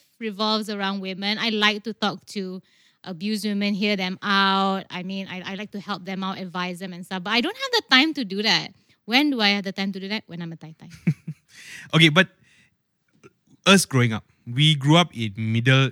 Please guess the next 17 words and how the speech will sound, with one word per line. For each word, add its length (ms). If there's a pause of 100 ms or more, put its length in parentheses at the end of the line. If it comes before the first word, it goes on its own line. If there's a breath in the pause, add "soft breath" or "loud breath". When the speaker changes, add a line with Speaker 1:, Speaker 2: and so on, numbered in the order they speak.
(140)
Speaker 2:
income 640
sort 140
of 80
families, 540
right? 240
We, 300 (460 soft breath)
I 40
mean, 200 (420)
we 120
didn't 420 (1000)
suffer. 640 (440)
You 120
Speaker 1:
No. 60
Speaker 2:
know, 60
it's 160
not 160
like 180